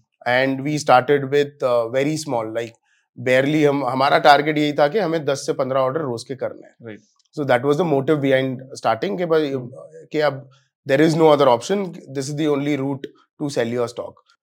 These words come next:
Speaker 2: But डी टू सी, मतलब बी टू बी तो चल ही रहा था उस टाइम पे, या उसको
Speaker 1: हाँ।
Speaker 2: completely stop कर दिया
Speaker 1: वो
Speaker 2: था?
Speaker 1: offline was completely shut, boss,
Speaker 2: Right.
Speaker 1: मैं किसको बेचता?
Speaker 2: कोई नहीं खरीदा।
Speaker 1: मतलब, uh, till December of twenty twenty offline was completely
Speaker 2: तो कोई
Speaker 1: shut।
Speaker 2: हार्ड टाइम देखा आपने उस टाइम पे कि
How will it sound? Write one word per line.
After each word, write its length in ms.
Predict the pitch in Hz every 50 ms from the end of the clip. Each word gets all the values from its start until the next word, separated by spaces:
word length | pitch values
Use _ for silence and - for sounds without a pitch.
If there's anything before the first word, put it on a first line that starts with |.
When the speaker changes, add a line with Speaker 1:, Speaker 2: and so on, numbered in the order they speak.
| _ 143
Speaker 2:
But 80 | 139
डी 220 | 139 135 135 139 139 139
टू 80 | 156 165
सी, 140 | 160 - 127 139
मतलब 200 | 143 151 139 139
बी 80 | 139 139
टू 100 | 143 160
बी 60 | 160
तो 100 | 160 170 170 156
चल 100 | 147 147
ही 80 | 156
रहा 120 | 143 123 110
था 120 | 113 110 107
उस 140 | 107 110 _
टाइम 140 | 110 107 107
पे, 180 | 98 - 104 113
या 60 | 127 131
उसको 120 | 131 185
Speaker 1:
हाँ। 120 | 226 247
Speaker 2:
completely 420 | 190 131 - 160 165 170 170 175 165
stop 140 | - 131 117 -
कर 100 | - 110
दिया 120 | - 196 240
Speaker 1:
वो 100 | 196 160
Speaker 2:
था? 360 | - - - _ - - 123
Speaker 1:
offline 360 | 117 127 - 190 220 240 262
was 120 | 294 262 - 220
completely 380 | 185 175 196 214 233 240 220
shut, 200 | 196 - 147 127
boss, 120 | 117 127 165
Speaker 2:
Right. 140 | 180 -
Speaker 1:
मैं 80 | 190 175
किसको 260 | 165 165 - - 196
बेचता? 380 | 160 139 123 - - - 135 127 131
Speaker 2:
कोई 160 | 143 143 143
नहीं 100 | 151 135
खरीदा। 240 | 127 117 113 110 131
Speaker 1:
मतलब, 200 | 135 151 170 160 131 123 131 135 135 127
uh, 100 | 123 120 117 - 170
till 120 | 170 190 185 165
December 380 | 170 170 160 143 156 165 190 202 214
of 80 | 185 208
twenty 240 | 180 170 165 180 185 175
twenty 240 | 185 180 175 185 180 165
offline 280 | 160 175 170 170 175 175
was 100 | 170 160 165
completely 320 | 147 139 147 143 139 143
Speaker 2:
तो 80 | 139 135 135
कोई 120 | 151 147
Speaker 1:
shut। 80 | 131 123
Speaker 2:
हार्ड 160 | 123 131 131
टाइम 180 | 143 143 147 135
देखा 220 | 127 131 147 160
आपने 180 | 151 139 139 131
उस 120 | 127 123
टाइम 140 | 127 123 123
पे 140 | 123 127 123
कि 280 | 120 127 123 123 120